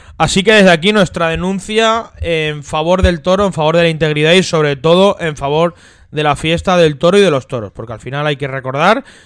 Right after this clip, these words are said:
que el toro tiene que salir íntegro a la plaza y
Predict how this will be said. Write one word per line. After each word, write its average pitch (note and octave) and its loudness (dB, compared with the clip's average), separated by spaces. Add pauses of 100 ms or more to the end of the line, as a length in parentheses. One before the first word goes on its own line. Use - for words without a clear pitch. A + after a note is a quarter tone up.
(300)
que G3 0
el C#3 -8
toro G#3 -6 (440)
tiene F3 -4
que D#3 -6
salir D#3+ -4
íntegro E3+ -2
a D#3+ 0
la C#3+ -2
plaza C#3 -6 (180)
y G3 -8